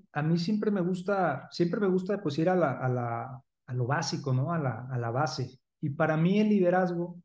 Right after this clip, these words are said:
pues, tiene mucho que ver con, con cómo liderar, obviamente, un equipo, pero creo que el liderazgo comienza con cómo te puedes liderar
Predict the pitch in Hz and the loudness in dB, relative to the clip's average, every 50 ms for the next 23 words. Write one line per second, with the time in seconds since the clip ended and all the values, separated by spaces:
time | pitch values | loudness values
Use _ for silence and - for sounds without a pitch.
0 | _ - 135 135 - - 156 165 175 175 175 170 180 180 175 156 143 143 147 147 | _ -6 -6 -4 -2 -2 0 0 2 0 0 0 -2 0 2 2 2 2 2 0
1 | 143 - 175 170 160 135 123 - - - _ _ 135 131 127 135 156 156 165 175 | -2 -2 0 0 2 0 -2 -4 -6 -14 _ _ -4 -2 0 0 2 2 2 2
2 | 185 180 180 - - - 131 131 135 139 143 156 170 190 196 202 190 180 185 185 | 2 0 -2 -6 -2 0 2 4 4 4 4 4 4 4 4 4 4 2 2 2
3 | 185 185 190 190 185 - - 196 190 185 180 143 143 143 _ _ _ _ _ _ | 2 0 0 0 0 0 -2 -4 -4 -4 -4 -6 -8 -10 _ _ _ _ _ _
4 | _ _ _ _ - 156 147 147 139 147 175 185 180 214 220 214 202 185 185 180 | _ _ _ _ 2 4 6 6 6 4 2 4 4 4 2 4 4 2 4 4
5 | 180 185 180 185 190 208 202 - - 170 151 151 156 165 170 185 180 175 196 202 | 4 2 2 2 0 -2 -4 -4 -2 -2 0 0 2 2 2 2 2 0 0 -2
6 | 208 208 - - 147 139 135 131 156 165 180 185 180 175 139 135 160 160 170 175 | -4 -4 -4 -4 -4 -2 -2 0 0 2 2 0 0 -2 -2 -2 0 2 2 2
7 | 180 175 175 160 151 139 135 135 143 151 170 175 170 - - - | 2 2 2 0 2 2 2 4 4 2 2 0 -2 -6 -10 -16